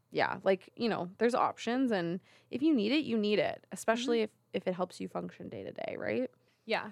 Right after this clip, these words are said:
Speaker 2: for sure. So the next point was social support. So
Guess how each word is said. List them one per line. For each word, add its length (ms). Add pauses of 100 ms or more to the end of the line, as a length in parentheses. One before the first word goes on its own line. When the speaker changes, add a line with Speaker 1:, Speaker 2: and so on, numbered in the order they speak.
(100)
Speaker 2:
for 120
sure. 400 (380)
So 160
the 80
next 240 (140)
point 260
was 220
social 360
support. 680 (360)
So 480